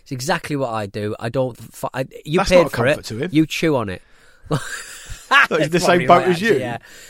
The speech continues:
Speaker 1: Yeah, sorry, Jack. Yeah,
Speaker 2: <laughs>
Speaker 1: you're probably right, actually. I was
Speaker 2: I,
Speaker 1: just
Speaker 2: did
Speaker 1: like,
Speaker 2: I make
Speaker 1: yeah.
Speaker 2: this up? But was there someone that we knew? I mean, it might have even been Jack, but possibly not. Who used to eat the red bit of the Baby Bell as well?
Speaker 1: Oh yeah, that rings a bell.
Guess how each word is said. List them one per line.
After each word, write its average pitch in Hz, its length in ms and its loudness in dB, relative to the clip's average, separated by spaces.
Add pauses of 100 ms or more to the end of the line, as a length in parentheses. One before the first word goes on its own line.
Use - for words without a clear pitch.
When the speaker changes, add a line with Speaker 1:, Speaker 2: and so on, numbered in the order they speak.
(160)
Speaker 1:
Yeah, 139 240 4
sorry, 123 320 0
Jack. 101 240 -4
Yeah, 151 220 6
Speaker 2:
<laughs> - 0 -
Speaker 1:
you're - 100 2
probably 98 240 -4
right, 95 180 -6
actually. 98 400 -10
I 98 40 -6
was 101 60 -2
Speaker 2:
I, 277 160 8
Speaker 1:
just 277 240 -2
Speaker 2:
did 135 100 -2
Speaker 1:
like, - 80 2
Speaker 2:
I 311 80 8
make 359 140 0
Speaker 1:
yeah. 107 60 0
Speaker 2:
this - 140 -4
up? - 160 2
But 165 120 2
was 175 100 0
there 208 80 2
someone 226 280 -4
that 208 80 -8
we 190 160 -2
knew? 180 440 0 (280)
I 143 80 -2
mean, 143 100 2
it 135 60 -2
might 160 100 6
have 135 100 2
even 120 140 -2
been 135 180 0
Jack, 107 300 -6
but - 160 -8
possibly 113 320 -10
not. 101 260 -12 (260)
Who 143 80 -2
used 160 220 -2
to - 100 -8
eat 151 160 -4
the 143 80 -6
red 143 260 -2
bit 131 160 -2
of 123 80 -10
the 131 60 -6
Baby 160 320 0
Bell 65 200 -8
as 85 100 -14
well? 117 320 -10 (1300)
Speaker 1:
Oh 202 220 -4
yeah, 262 320 2
that 240 200 4
rings 240 260 -2
a 127 80 -2
bell. 107 440 -6